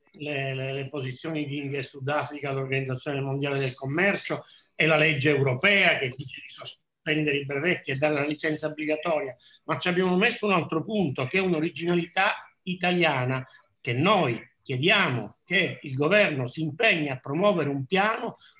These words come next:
per la costituzione di un'azienda pubblica per la produzione,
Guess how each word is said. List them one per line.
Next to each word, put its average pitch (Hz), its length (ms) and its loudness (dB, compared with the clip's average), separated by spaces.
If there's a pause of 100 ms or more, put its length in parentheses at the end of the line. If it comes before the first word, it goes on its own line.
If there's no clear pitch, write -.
per 196 240 2
la 135 200 -2
costituzione 196 960 -2
di 170 80 0
un'azienda 180 800 2
pubblica 139 760 0 (960)
per 196 260 2
la 123 320 -2
produzione, 202 1000 0